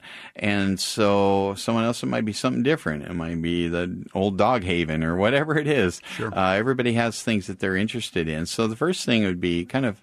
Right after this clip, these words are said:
Speaker 1: figure out what's important to you upon your, your, you know, for your legacy, whether it's your legacy while you're alive or after you passed,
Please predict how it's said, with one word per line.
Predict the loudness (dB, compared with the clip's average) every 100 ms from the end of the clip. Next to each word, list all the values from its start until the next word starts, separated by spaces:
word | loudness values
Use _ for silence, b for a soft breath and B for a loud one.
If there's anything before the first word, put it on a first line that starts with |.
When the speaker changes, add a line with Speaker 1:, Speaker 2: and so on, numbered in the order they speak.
| _
Speaker 1:
figure | -2 2
out | 4 4 0 B B -2
what's | 0 2
important | 2 0 0 -2
to | 0
you | 2
upon | 0 0 0 2
your, | 2 0 -2
your, | -2 -2 -2 -4 -10 _
you | -4
know, | -2
for | 0 0
your | 2
legacy, | 2 2 2 -2 -2 0
whether | 2 2
it's | 0 0
your | 0
legacy | 2 0 0
while | 0
you're | 2 2
alive | 2 2 2
or | 2
after | 0 -2 -6
you |
passed, | -6 -2 0 0 0